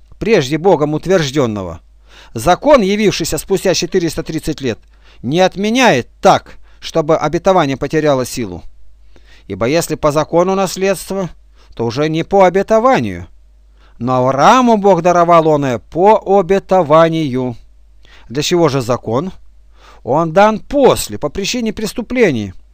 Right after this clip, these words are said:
до времени пришествия семени, к которому относится обетование, и преподан через ангелов рукою посредника.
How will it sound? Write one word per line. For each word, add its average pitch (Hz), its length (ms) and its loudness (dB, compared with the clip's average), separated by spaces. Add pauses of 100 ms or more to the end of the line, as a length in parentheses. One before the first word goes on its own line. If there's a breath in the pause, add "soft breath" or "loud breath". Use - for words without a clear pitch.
(140)
до 135 200 -2
времени 208 360 -2
пришествия 175 580 -4
семени, 127 500 -4
к - 60 -16
которому 170 460 -2
относится 170 640 -2
обетование, 110 760 -6 (540 soft breath)
и 160 100 -2
преподан 180 800 0 (200 soft breath)
через 202 380 -2
ангелов 185 720 2
рукою 165 420 -2
посредника. 208 760 -4